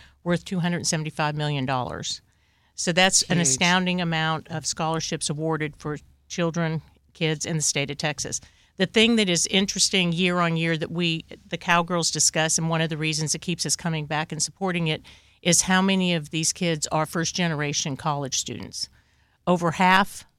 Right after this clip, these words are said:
Speaker 1: of the people that get the scholarships, first generation still today. And so we get letters from these kids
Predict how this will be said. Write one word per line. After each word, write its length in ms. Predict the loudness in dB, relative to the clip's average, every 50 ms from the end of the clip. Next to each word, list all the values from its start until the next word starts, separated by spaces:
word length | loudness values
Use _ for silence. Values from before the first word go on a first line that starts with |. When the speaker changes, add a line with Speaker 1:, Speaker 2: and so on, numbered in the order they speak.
| _ -8
Speaker 1:
of 140 | -8 -6 -6
the 80 | -8 -6
people 320 | -4 -4 -4 -4 -4 -8
that 100 | -8 -4
get 160 | -4 -4 -4
the 80 | -2 -4
scholarships, 600 | -2 0 0 0 0 -2 -4 -4 -6 -6 -6 -8
first 320 | -10 -6 -6 -4 -4 -4 -4
generation 560 | -4 -4 -2 -2 -4 -4 -4 -4 -6 -2 0
still 420 | -2 0 0 -2 -4 -4 -4 -8 -10
today. 380 | -10 -10 -10 -8 -10 -14 -16 -18 -20 _ _ _ _ _ _ _ -4
And 180 | -2 2 4
so 220 | 6 6 6 6 4
we 180 | 4 2 0 2
get 200 | 2 2 2 2
letters 520 | 0 2 2 4 4 2 0 0 0 -2 -4
from 460 | -2 0 2 4 4 4 2 0 0 0
these 360 | -2 0 2 2 2 0 0 -2
kids 440 | -6 -2 0 0 0 0 0 -2 -2